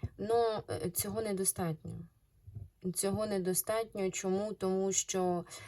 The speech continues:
деяка робота по незнанню або навіть елементарно над собою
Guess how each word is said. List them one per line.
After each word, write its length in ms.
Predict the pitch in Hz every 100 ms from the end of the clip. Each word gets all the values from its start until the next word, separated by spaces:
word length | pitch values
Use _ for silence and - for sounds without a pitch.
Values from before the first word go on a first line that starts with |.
| - -
деяка 840 | 185 202 196 190 - 185 180 175 180
робота 480 | 190 175 190 185
по 180 | 175 180
незнанню 760 | 175 170 165 170 165 165 190 466
або 580 | - 190 185 196 190 180 -
навіть 440 | 190 180 170 -
елементарно 560 | 175 180 175 175 170 165
над 220 | 160 156
собою 580 | 170 160 160 156 180